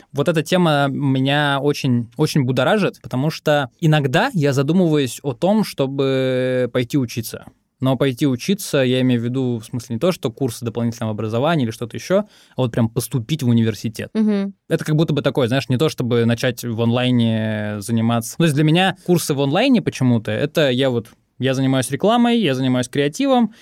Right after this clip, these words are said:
Speaker 1: и я там слева-справа в смежных профессиях набираю какие-то дополнительные скиллы, чтобы это мне помогало. Вот, но есть, есть же прям университеты. Есть
Speaker 2: Все
Speaker 1: вот,
Speaker 2: еще.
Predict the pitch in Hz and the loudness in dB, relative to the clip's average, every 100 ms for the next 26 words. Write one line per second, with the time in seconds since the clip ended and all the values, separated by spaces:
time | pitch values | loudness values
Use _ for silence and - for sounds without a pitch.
0 | - - 220 220 151 160 160 139 113 113 | -20 -4 0 2 4 4 4 2 0 -4
1 | - - - 143 147 131 - 185 214 208 | -4 -6 -4 0 0 0 -2 0 2 4
2 | 196 185 160 - 139 127 127 131 127 226 | 4 2 0 0 0 0 -2 -2 0 2
3 | 233 - 156 - 123 127 151 117 123 123 | 2 2 0 0 0 2 2 2 -2 -2
4 | 113 113 113 123 117 113 - 120 143 190 | -2 0 0 0 0 -2 -2 0 0 0
5 | - - - - 127 123 117 113 113 107 | -4 -20 -8 -2 0 2 0 0 -2 -2
6 | 107 101 98 _ _ _ _ - 123 113 | -2 -6 -10 _ _ _ _ -2 0 2
7 | 127 123 190 208 - - 135 113 143 143 | 2 4 4 2 -2 -2 0 2 2 2
8 | 131 123 120 135 123 117 110 107 - 104 | 0 0 0 0 2 2 -2 -8 -8 -8
9 | - 107 - _ - 113 123 190 190 196 | -8 -20 -20 _ -10 -2 0 2 2 0
10 | 208 196 | -2 -2